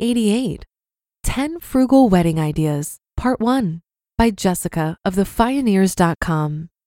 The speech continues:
And I'm your host and personal finance enthusiast, Diana Merriam. I have a bit of a longer post, so I'll read the first half today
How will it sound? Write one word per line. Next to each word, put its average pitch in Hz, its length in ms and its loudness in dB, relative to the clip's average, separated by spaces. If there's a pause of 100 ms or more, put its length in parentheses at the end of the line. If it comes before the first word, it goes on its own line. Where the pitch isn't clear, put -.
(280)
And 285 100 -2
I'm 330 140 2
your 165 160 0
host 220 460 -4
and 165 180 2
personal 202 400 0
finance 202 500 -2
enthusiast, 196 800 0
Diana 214 340 2
Merriam. 180 580 2 (600)
I 269 100 0
have 320 180 0
a 320 60 4
bit 330 280 0
of 294 100 -2
a 302 60 0
longer 180 560 -2
post, - 500 -12 (200)
so - 160 4
I'll 190 120 4
read 202 200 2
the 180 100 0
first - 400 -4
half 202 220 -4
today 175 480 -2